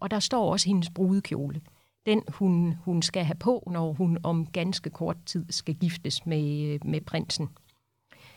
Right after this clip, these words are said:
Øh, den ser ikke særlig behagelig ud, vil jeg sige, den brudekjole. Hun ser heller ikke særlig glad ud, øh, som jeg sagde i, i begyndelsen. Hun er ikke helt med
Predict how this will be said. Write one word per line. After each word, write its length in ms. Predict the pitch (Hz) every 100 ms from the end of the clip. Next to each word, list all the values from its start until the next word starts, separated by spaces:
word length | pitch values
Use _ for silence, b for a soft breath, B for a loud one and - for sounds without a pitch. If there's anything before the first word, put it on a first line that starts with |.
| B -
Øh, 260 | 185 170 170
den 180 | 214
ser 200 | - 202
ikke 200 | 180 196
særlig 320 | - 190 208 202
behagelig 480 | 165 208 170 131
ud, 140 | 147 139 - - -
vil 100 | 156
jeg 140 | - -
sige, 220 | 165 151
den 200 | 160 160 -
brudekjole. 580 | 165 160 - 156 147 147 - _ _
Hun 260 | - 269 269
ser 220 | 269 254
heller 280 | 208 226 190
ikke 180 | 196 -
særlig 280 | 202 196
glad 320 | 190 175 220 247
ud, 140 | 214 - - _ 185
øh, 300 | 190 180 180
som 280 | - 185
jeg 140 | 180 175
sagde 240 | 196 202
i, 120 | 185 170 -
i 180 | - 175 -
begyndelsen. 560 | 170 190 185 147 175
Hun 200 | 175 196
er 80 | 196
ikke 240 | 190 208 196
helt 640 | - 240 196 135 139 -
med 300 | - 165 165